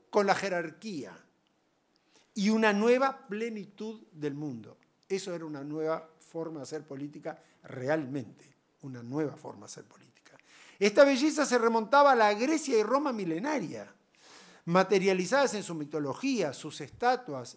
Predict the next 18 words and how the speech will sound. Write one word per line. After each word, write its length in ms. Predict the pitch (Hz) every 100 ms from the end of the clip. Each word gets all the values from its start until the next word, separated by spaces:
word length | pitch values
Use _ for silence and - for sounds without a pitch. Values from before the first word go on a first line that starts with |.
| _
y 100 | 170
su 100 | 170
arquitectura, 960 | 156 143 143 131 - _ 247 208 131 - _ _ _ _ _ _ _ _ -
así 260 | - 151 233
como 220 | 240 220
el 120 | 190
cristianismo 760 | - 165 - 165 160 220 185 156
posterior, 680 | 151 - 147 190 165 135 - _ _ _ -
tanto 320 | 147 160 185
el 120 | 175
católico, 840 | 170 165 233 214 156 - 104 - _
que 100 | 135
aportó 440 | 131 135 - 185
la 160 | 180 143
grandiosidad 920 | 135 139 131 143 - 160 147 180 185
de 100 | 151
las 140 | 135 -
catedrales, 840 | 143 139 147 147 131 139 262 -